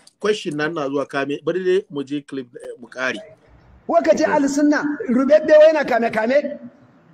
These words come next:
Speaker 2: Yana ahlul fatara, ahlul fatara. Wato manzo Allah bai san ahlul fatara ba ko?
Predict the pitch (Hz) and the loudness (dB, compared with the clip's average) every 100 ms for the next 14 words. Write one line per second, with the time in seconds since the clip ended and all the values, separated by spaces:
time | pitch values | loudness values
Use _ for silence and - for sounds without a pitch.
0 | - 285 294 269 277 277 262 269 285 262 | 0 2 2 0 0 2 2 2 2 2
1 | 277 254 269 277 277 277 - 196 220 226 | 0 0 0 2 0 -2 -2 0 0 0
2 | 269 254 220 240 247 208 226 233 185 185 | 0 0 0 -2 -2 -2 -2 -2 -2 -2
3 | 226 | -2